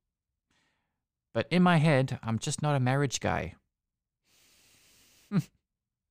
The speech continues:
Um, he went on to s-, he, he goes on to say the reason why he, he got married was because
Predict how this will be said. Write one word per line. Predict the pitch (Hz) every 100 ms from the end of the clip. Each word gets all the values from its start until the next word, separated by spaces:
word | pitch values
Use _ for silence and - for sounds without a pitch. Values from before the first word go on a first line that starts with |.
| _ _ _ _ _ _ _ _ _ _ _ _
Um, | 117 123 123 123 123 101
he | 131
went | 147 139
on | 135
to | 123
s-, | 107 -
he, | 107 117 131
he | - 135
goes | 143 131
on | 123
to | 107
say | 120
the | 110
reason | 104 131 123
why | 110 113 110
he, | 98 101 - _
he | 101
got | 104 104 98
married | 107 123 95 -
was | 95 85
because | 95 - 92 90 87